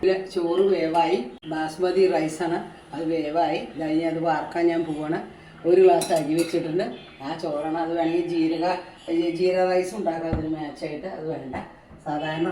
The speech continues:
റൈസ് മതി, അതാണ് അതിൻ്റെ ടേസ്റ്റ്. ഞാൻ രാജ്മ തയ്യാറായി. മല്ലിയുടെ ഇല നിറച്ചിടണം കേട്ടോ. മല്ലിയുടെ ഇല ഞാൻ ഈ അരിയും കൂടെ വെച്ചിട്ട് അത് നിറയെ ഇടണം. അപ്പോൾ അതിന് പുറമെ ഒരു, ഒരു ലേശം നെയ്യ്,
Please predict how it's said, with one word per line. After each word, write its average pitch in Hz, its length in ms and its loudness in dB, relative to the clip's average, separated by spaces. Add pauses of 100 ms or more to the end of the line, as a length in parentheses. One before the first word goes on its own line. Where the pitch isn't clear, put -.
റൈസ് 143 260 -8
മതി, 151 220 -6
അതാണ് 151 340 -8
അതിൻ്റെ 147 320 -8
ടേസ്റ്റ്. 139 380 -10
ഞാൻ - 440 -6
രാജ്മ 165 440 -2
തയ്യാറായി. 160 520 -2 (400)
മല്ലിയുടെ 170 400 -2
ഇല 165 160 -2
നിറച്ചിടണം 185 720 -4
കേട്ടോ. 143 220 -10 (720)
മല്ലിയുടെ 151 420 -8
ഇല 139 140 -8
ഞാൻ 156 580 -10
ഈ 156 40 -8
അരിയും 151 340 -6
കൂടെ 156 140 -6
വെച്ചിട്ട് - 880 -2
അത് 151 120 -6
നിറയെ 147 360 -2
ഇടണം. 160 400 -6 (1000)
അപ്പോൾ 156 200 -4
അതിന് 190 320 2
പുറമെ 185 400 -2 (140)
ഒരു, 202 260 2 (600)
ഒരു 262 80 -10
ലേശം 214 760 0
നെയ്യ്, 151 340 -2